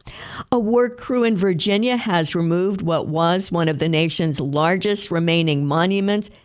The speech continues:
to the Confederacy. The towering statue of General Robert E. Lee was removed from its pedestal in Richmond, Virginia.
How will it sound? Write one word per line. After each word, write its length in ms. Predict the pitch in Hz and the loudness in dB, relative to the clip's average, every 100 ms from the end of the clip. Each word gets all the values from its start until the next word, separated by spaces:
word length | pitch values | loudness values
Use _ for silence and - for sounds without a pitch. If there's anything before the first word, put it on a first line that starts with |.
| _ _ _ - | _ _ _ -8
to 120 | - | -4
the 100 | 185 | -2
Confederacy. 1000 | 196 214 220 214 175 165 135 - 135 127 - - - | -2 -4 -2 -2 0 0 0 -2 -2 -4 -8 -18 -6
The 120 | 160 | -4
towering 580 | 147 - 175 170 170 160 | -4 0 2 4 2 2
statue 560 | 156 - 175 185 - 165 | -2 -2 0 0 0 -2
of 100 | 143 | 0
General 320 | 151 156 151 | 0 0 0
Robert 400 | 151 151 156 151 - | 0 0 -2 -4 -4
E. 160 | 160 156 | -4 -2
Lee 280 | 165 165 | -2 -2
was 280 | 151 147 143 | -2 -2 -2
removed 360 | 151 156 160 156 | -2 0 -2 -2
from 160 | 151 | -2
its 180 | 143 - | -2 -4
pedestal 680 | - 214 180 175 - 175 170 | -8 -4 -2 -2 -2 -4 -2
in 240 | 156 151 | -2 -2
Richmond, 360 | 156 165 175 160 | -2 -2 -4 -2
Virginia. 600 | 160 143 165 160 180 208 | -2 -4 0 0 0 -2